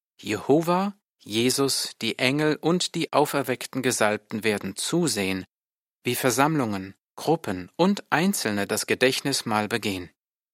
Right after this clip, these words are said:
Wir wünschen allen eine wunderschöne Feier. Dazu heißt es ergänzend:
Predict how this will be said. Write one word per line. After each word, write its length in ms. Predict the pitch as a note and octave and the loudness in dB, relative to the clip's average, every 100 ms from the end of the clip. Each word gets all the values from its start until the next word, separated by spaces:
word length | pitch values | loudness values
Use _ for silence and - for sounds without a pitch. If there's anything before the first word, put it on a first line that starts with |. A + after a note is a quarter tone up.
| _ _ _ | _ _ _
Wir 160 | - A2 | -2 0
wünschen 380 | A2 G#2+ - G2+ | 2 0 -2 0
allen 400 | A2+ B2+ C#3 C#3 _ - | 0 0 -2 -4 _ -8
eine 340 | G#2+ F#2+ F#2+ | -4 -2 -2
wunderschöne 640 | A2 D3 D3 D3 A#2 A2 A2+ | 2 4 4 2 0 -2 -4
Feier. 420 | - F2+ F2 - _ _ _ _ _ _ _ _ _ _ _ _ _ _ _ _ _ _ | -4 -4 -6 -12 _ _ _ _ _ _ _ _ _ _ _ _ _ _ _ _ _ _
Dazu 360 | G#2 G#2 - B2+ | -2 -2 0 0
heißt 260 | B2 - | 0 0
es 120 | A#2 G#2+ | -4 -4
ergänzend: 640 | A2 G#2+ G#2 - C#3 | -2 -2 -2 -4 -8